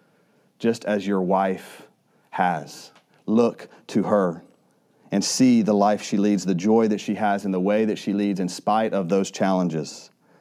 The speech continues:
If, however, you're a husband who claims the name of Christ and you lead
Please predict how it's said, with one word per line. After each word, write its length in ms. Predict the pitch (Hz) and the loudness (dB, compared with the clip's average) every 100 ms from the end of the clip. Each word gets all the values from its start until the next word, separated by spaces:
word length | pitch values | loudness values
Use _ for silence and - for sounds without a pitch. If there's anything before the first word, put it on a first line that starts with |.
| _ _ _ _ _ _ _ - | _ _ _ _ _ _ _ -4
If, 280 | - 127 127 | 0 2 0
however, 440 | 135 123 123 127 | 0 2 2 2
you're 220 | 123 120 123 | 2 4 2
a 80 | |
husband 420 | 110 127 123 131 127 | 2 0 0 -2 0
who 140 | 113 | -2
claims 320 | - 120 127 | 0 0 2
the 100 | 123 | 2
name 200 | 120 123 | 0 2
of 100 | 120 | 0
Christ 540 | - 117 131 147 - - - - | 0 0 0 -2 -8 -18 -18 -4
and 140 | 104 | 0
you 80 | 107 | 2
lead 480 | 107 120 135 139 | 2 4 4 4